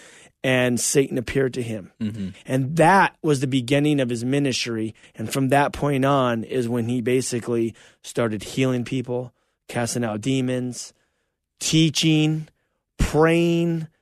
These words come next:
Speaker 1: all the signs and wonders, you know, all those things happened. And today, I'd like you to t-, talk to the audience about, you know, give me, give, have you been on this show before at all? Besides
Speaker 2: Mm.
Speaker 1: the,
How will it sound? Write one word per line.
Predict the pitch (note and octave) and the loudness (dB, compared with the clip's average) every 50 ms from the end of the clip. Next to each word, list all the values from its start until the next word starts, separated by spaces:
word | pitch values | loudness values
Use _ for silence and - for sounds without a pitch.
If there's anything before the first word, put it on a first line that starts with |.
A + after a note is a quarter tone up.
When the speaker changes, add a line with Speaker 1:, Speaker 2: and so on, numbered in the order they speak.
| _ _ _ _ _ _ - - | _ _ _ _ _ _ -6 0
Speaker 1:
all | C3+ D3 D#3 | 2 4 4
the | D#3+ C#3+ | 4 4
signs | - D#3+ D3 D3+ D3 C#3 | 4 2 2 2 2 2
and | D#3 D3+ D3+ | 0 0 2
wonders, | D3+ D#3 D3+ D#3 D#3 D3+ C#3 - - - - _ _ | 0 2 4 4 4 2 0 -2 -8 -12 -14 _ _
you | - - D3+ | -4 -2 0
know, | C#3+ C#3+ C3+ C3+ B2+ - - - _ - - | 2 2 2 2 0 -2 -6 -12 _ -10 -4
all | - D3+ D#3 | 0 2 4
those | D#3+ E3 C#3+ | 4 2 2
things | - D#3 D3 C3 | 2 0 0 2
happened. | D3 D3+ D#3 D#3 - D3 C#3 C3 | 4 4 4 4 4 2 0 0
And | B2+ A#2 | -2 -2
today, | - - C3+ C3 D3+ D#3+ E3 D#3 D3 C#3 C3 - _ _ _ _ _ _ _ _ _ | -2 -2 2 4 6 6 8 6 6 4 0 -4 _ _ _ _ _ _ _ _ _
I'd | C3 C#3 | 2 4
like | D3 D3 D3 C#3 - | 6 6 4 4 2
you | - D#3+ D#3 | 2 4 6
to | D#3+ C#3+ C3 | 6 6 4
t-, | - - - _ _ | 2 -8 -20 _ _
talk | - - C#3+ D3 C#3 - | -4 0 0 0 0 0
to | - C#3+ | -4 -4
the | B2+ C3 | -2 -2
audience | B2 C3 C#3+ D3+ D3 C#3+ C3+ B2+ B2+ A#2+ - - - - _ _ _ _ _ _ _ _ _ | 0 2 2 2 2 2 -2 -2 -4 -6 -8 -12 -14 -16 _ _ _ _ _ _ _ _ _
about, | - B2+ A#2 A#2 C#3 C3+ C3+ C3 C3 C3 C3 - _ _ _ _ _ _ _ _ _ _ _ _ _ _ _ _ _ _ _ _ _ _ _ _ _ - | -6 -4 2 4 6 6 6 6 6 4 2 0 _ _ _ _ _ _ _ _ _ _ _ _ _ _ _ _ _ _ _ _ _ _ _ _ _ 0
you | C#3+ | 2
know, | D3 C#3+ C3 | 2 2 2
give | A#2 - F3+ F#3+ | 2 4 4 6
me, | G3+ G3 E3+ D3+ | 6 4 4 0
give, | D#3 E3 F3+ F3+ F3 F3 | 2 4 4 4 4 4
have | F3 F3+ | 4 6
you | G3 A#3+ | 6 6
been | C#4 B3+ A#3 | 6 8 6
on | A#3+ A#3+ A#3 A3 | 8 6 6 6
this | G#3 G3 | 4 4
show | - - G#3 G3+ | 6 6 6 6
before | G3 F#3+ - - F3+ F3+ F#3+ G3 F#3 F3 - _ _ _ - - | 6 4 4 4 4 4 6 4 2 -2 -6 _ _ _ -6 -2
at | D3 | 0
all? | D#3 D#3+ F3+ F3 E3+ - _ _ _ _ | 0 0 0 -2 -4 -10 _ _ _ _
Besides | - C#3 A2 - D#3+ D#3+ D#3+ D#3 C3+ D3 | -2 -2 2 4 6 6 6 4 2 0
Speaker 2:
Mm. | D#3+ | 2
Speaker 1:
the, | E3+ D3 C#3+ C#3 B2+ B2+ A2+ - - | 2 4 4 4 4 2 0 -4 -8